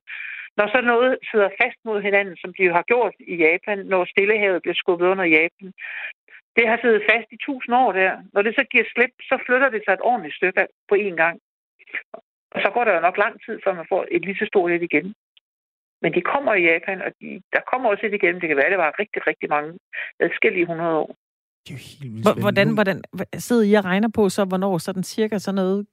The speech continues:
Speaker 3: kan måske forekomme? Kan man overhovedet lave
Speaker 1: Det
Speaker 3: sådan en beregning?
Speaker 1: Det kan man ikke. Man kan lave statistikker, der siger noget om, hvor kraftige rystelser må man forvente i et vist område.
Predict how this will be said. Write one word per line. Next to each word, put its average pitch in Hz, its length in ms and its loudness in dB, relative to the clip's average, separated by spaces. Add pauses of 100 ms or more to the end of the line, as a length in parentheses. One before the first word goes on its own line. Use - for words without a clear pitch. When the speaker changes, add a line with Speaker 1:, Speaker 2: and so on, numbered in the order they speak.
Speaker 3:
kan 170 280 0 (320)
måske 220 360 2 (220)
forekomme? 180 420 2 (600)
Kan 185 100 2
man 175 80 2
overhovedet 226 340 4
lave 170 160 4
Speaker 1:
Det 175 80 2
Speaker 3:
sådan 175 140 -4
en 156 40 -8
beregning? 151 400 -8 (1300)
Speaker 1:
Det 226 100 0 (100)
kan 208 140 2
man 208 140 0
ikke. 185 180 2
Man 214 200 0
kan 214 100 2
lave 254 480 4 (480)
statistikker, 214 600 2 (1500)
der 226 100 4 (100)
siger 240 160 4
noget 247 200 4
om, 220 180 2
hvor 208 220 -4
kraftige 214 400 -2
rystelser 208 520 0 (500)
må 208 120 4
man 202 320 0
forvente 214 400 0 (120)
i 202 40 2
et 180 120 0
vist 196 220 2
område. 180 580 0